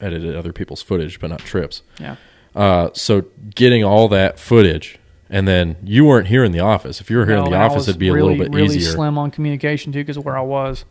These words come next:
Speaker 1: Yeah, so I'm taking this, and I've got,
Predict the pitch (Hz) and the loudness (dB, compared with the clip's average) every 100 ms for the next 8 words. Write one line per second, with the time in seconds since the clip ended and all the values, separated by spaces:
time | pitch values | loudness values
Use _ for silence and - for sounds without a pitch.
0 | - 110 90 80 104 104 123 123 113 101 | 2 4 4 0 0 2 2 2 2 2
1 | 90 98 85 - - 101 92 98 92 92 | 0 2 0 -2 -10 -6 -2 0 0 0
2 | 90 85 _ | 0 -2 _